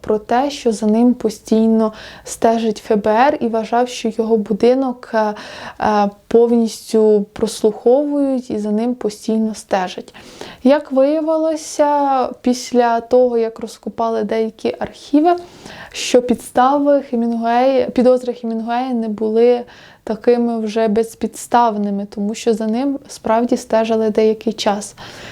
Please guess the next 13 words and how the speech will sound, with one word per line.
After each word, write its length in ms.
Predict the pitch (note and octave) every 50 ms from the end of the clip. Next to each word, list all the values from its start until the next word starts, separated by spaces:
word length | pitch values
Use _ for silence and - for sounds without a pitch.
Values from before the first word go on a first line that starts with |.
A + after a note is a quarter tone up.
| - - -
Хемінгуей 580 | - - C4+ C4+ C4+ C#4 C4 C4+ C#4+ D#4 E4+ F4
страждав 760 | F4 - - - A#3+ A3+ - - C4 C4 C4+ B3+ B3 B3 B3 B3 _ _
на 320 | A3+ A#3 A#3 A#3+ A#3 A#3 -
алкоголізм, 840 | - A3+ A3+ A#3 A3+ - A#3+ A3 A#3+ A#3 G#3+ G#3+ A3 B3+ B3+ C4+ C4
він 560 | B3 B3 A3+ G3+ - A#3+ B3 B3+ B3+ B3 B3 A#3+ A#3 A3+ A3 -
пережив 760 | - A3+ A3 A3+ A3 A3 A3+ A#3+ A#3+ A#3+ A#3+ A3+ A3 A3 A3+ - - - - - _
п'ять 440 | - - B3+ A#3+ A#3+ B3 B3 B3 -
воєн, 800 | A3 G#3 G#3 G#3+ A3+ A#3+ B3 C4 C#4 C#4 C4+ B3+ A#3+ A3+ G#3+
дві 440 | G#3 - A3 A#3 B3 B3 B3+ B3 B3 B3
автомобільні 880 | - G#3+ - _ - A3 G#3+ G#3+ G#3+ G#3 A#3 B3 B3 A#3 A#3 A3+ A3 -
і 80 | A3
дві, 360 | G#3 G3+ - G#3 A3+ A#3 A3+ G#3+ - - - - - - - -
е, 280 | A3+ A3 G#3+ G#3+ A3